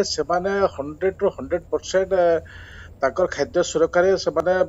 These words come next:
ଅନ୍ତର୍ଭୁକ୍ତ କରିଛନ୍ତି। କିନ୍ତୁ ଓଡ଼ିଶା ପାଇଁ ଦୁର୍ଭାଗ୍ୟର ବିଷୟ,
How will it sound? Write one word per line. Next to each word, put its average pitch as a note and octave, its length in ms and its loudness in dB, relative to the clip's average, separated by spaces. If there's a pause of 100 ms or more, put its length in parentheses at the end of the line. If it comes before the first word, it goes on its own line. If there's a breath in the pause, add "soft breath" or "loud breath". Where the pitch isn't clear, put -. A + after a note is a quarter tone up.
(120)
ଅନ୍ତର୍ଭୁକ୍ତ E3+ 500 -2
କରିଛନ୍ତି। C3+ 600 -6
କିନ୍ତୁ - 260 -6 (120)
ଓଡ଼ିଶା F#3 480 0 (360)
ପାଇଁ C#3+ 260 2
ଦୁର୍ଭାଗ୍ୟର D3+ 680 2
ବିଷୟ, D3 340 2